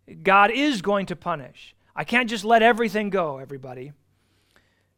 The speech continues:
God is a God of justice. He's also a God of mercy, but we have to do that. Then God moves to another group who has been a, a burr in Israel's saddle for years.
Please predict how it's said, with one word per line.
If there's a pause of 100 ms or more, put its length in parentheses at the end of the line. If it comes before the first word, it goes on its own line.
(240)
God
is
a
God
of
justice.
He's
also
a
God
of
mercy, (920)
but
we
have
to
do
that. (1160)
Then
God
moves
to
another
group
who
has
been
a, (160)
a
burr
in
Israel's
saddle
for
years.